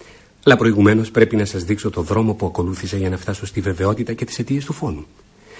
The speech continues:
Διαφορετικά η κατηγορία μου θα σας φανεί τερατώδης. Δεν είναι. Όχι, δεν είναι. Υπάρχει μια λεπτομέρεια που δεν την πρόσεξε κανείς, κι όμως έχει ιδιαίτερη σημασία.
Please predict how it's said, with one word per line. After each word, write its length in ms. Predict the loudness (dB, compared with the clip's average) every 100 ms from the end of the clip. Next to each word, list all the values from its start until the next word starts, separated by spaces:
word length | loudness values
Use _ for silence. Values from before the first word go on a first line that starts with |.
| -20 2
Διαφορετικά 520 | 4 6 4 2 2
η 40 | 0
κατηγορία 520 | 0 -2 0 2 2
μου 100 | 2
θα 100 | -2
σας 140 | -6
φανεί 180 | -2 -2
τερατώδης. 640 | -2 -2 -2 -6 -8 -20 -20 _ _ _
Δεν 140 | 0
είναι. 200 | 0 -2 -10 -20 _ -2
Όχι, 260 | 0 0 0
δεν 140 | -2
είναι. 220 | -2 -6 -14 _ _ _ _ _ -20 -20 _ _ _ _ _
Υπάρχει 320 | 2 4 6
μια 140 | 8 8
λεπτομέρεια 600 | 6 4 6 6 4 0
που 100 | -2
δεν 80 | -2
την 100 | 0
πρόσεξε 380 | -2 -4 -6 -6
κανείς, 460 | -4 -4 -4 -10 -18 _
κι 100 | 4
όμως 240 | 4 2
έχει 200 | -2 0
ιδιαίτερη 460 | 0 2 0 -2 -8
σημασία. 440 | -8 -8 -8 -10